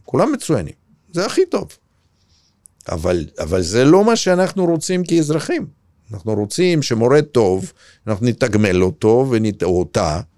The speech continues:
רוב הרופאות, רוב המורות הם, מורים הם מורות, ו-,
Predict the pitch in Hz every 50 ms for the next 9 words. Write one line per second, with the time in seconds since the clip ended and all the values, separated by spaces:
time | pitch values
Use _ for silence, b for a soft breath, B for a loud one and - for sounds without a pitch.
0 | b b b b b b b b _ - - - - 90 90 95 87 87 76 -
1 | - 85 82 78 - _ - - 101 101 95 104 104 92 98 95 92 98 98 92
2 | 98 98 87 - - 87 85 85 90 87 87 90 90 92 90 92 98 98 104 104
3 | 104 95 92 92 90 87 82 82 87 - - _ _ B B B B B B B
4 | B B B B B B B B - 80 80 82 85 110 117 113 113 113